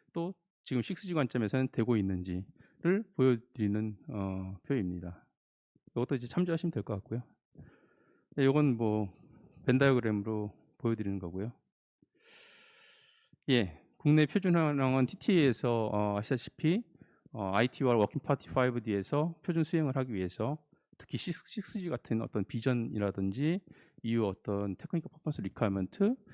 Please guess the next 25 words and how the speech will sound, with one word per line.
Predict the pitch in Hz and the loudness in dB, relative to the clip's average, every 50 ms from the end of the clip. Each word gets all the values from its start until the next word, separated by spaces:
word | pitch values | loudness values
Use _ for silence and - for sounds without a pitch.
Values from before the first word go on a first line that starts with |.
| - - - - - - | -20 -20 -20 -16 -8 -4
뭐 | 113 110 101 | -2 -2 0
다양한 | - - 104 104 104 104 107 110 - | 2 2 4 4 4 2 2 0 0
이밸루에이션 | 117 110 120 120 120 110 - - | 2 4 4 4 4 2 0 -2
메소돌로지, | 90 92 95 - 110 107 104 107 107 113 151 170 196 247 - - - - - - - - | -4 -4 -2 0 2 2 4 4 2 2 0 0 -2 -2 -6 -12 -20 -20 -20 -20 -10 -6
뭐 | 104 101 | -6 -4
그런 | - - 127 127 | -2 0 0 0
관련된 | 117 - 101 104 107 110 107 113 110 104 | 0 2 2 2 2 2 4 4 2 2
어떤 | 90 - 110 | 2 0 -4
식스 | 98 - 180 - - 190 | -4 -4 -6 -8 -6 -6
지에 | 170 160 151 - - 127 120 | -4 -4 -4 -4 -2 -2 -2
대한 | 110 110 104 101 98 - - - _ | 0 0 -2 -4 -6 -10 -16 -12 _
액티비티를 | - 107 - - 147 - 139 - - 101 | -10 -8 -6 -2 0 0 0 0 0 -2
수행하기 | - - 151 147 143 131 120 120 | 0 0 0 2 0 0 0 0
위해서 | 101 92 92 - - 156 175 190 - - - - - - _ _ _ - - | 0 0 0 0 0 0 -2 -2 -6 -12 -20 -20 -20 -20 _ _ _ -20 -16
과거서부터 | - - 120 123 127 139 143 131 - 139 127 113 - - - 123 | -2 0 2 4 6 4 4 4 2 0 -2 -2 -4 -2 0 0
씨제이케이 | 110 - 185 175 190 175 170 - - 143 131 123 | 0 0 -2 -2 0 -2 0 -2 0 0 0 2
미팅이라든지 | 117 107 - - - 113 107 107 104 98 95 95 92 110 131 147 175 202 - _ _ _ _ _ _ | 0 -2 -2 -2 -4 -2 -2 -2 -2 -2 -4 -4 -4 -2 0 0 -2 -2 -6 _ _ _ _ _ _
아이티와 | - 123 123 - - - 135 123 120 117 113 113 107 - - _ | -4 -4 -4 -4 -6 -6 -4 -2 0 0 0 0 0 -2 -6 _
그 | - - 113 104 101 101 101 101 - - - - - - | -4 -2 -2 0 0 -2 -2 -4 -6 -8 -10 -12 -12 -14
표준을 | - - - 175 151 | -10 -6 -4 -4 -2
대응하기 | 127 123 113 120 117 113 110 104 107 | 0 2 2 2 0 -2 -4 -6 -6
위한 | 101 101 107 | -8 -8 -6
국내 | - 123 117 123 127 | -2 0 0 2 2
연구반 | 117 107 101 101 104 107 | 2 0 -2 -2 -2 -2
운영, | 101 101 104 101 90 90 98 | 0 0 0 -2 -2 -4 -8